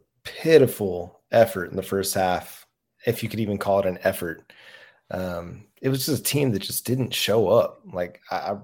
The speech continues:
I've wrote about it several times. I feel like I ran out of metaphors to describe, um, them leaving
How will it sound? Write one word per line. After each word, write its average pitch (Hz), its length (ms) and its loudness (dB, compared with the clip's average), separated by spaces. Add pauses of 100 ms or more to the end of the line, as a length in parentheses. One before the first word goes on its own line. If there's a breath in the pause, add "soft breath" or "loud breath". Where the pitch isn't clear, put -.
(240)
I've - 180 -14
wrote 117 140 -2
about 110 260 -2
it 104 80 -8
several 107 320 -6
times. 107 320 -6
I 95 40 -6
feel 120 140 -2
like 107 140 -2
I 101 40 -10
ran 104 240 -8
out 101 120 -6
of 92 60 -10
metaphors 98 880 -8
to - 100 -16
describe, 101 640 -4 (460 soft breath)
um, 90 440 -10
them 104 280 -4
leaving 95 500 -10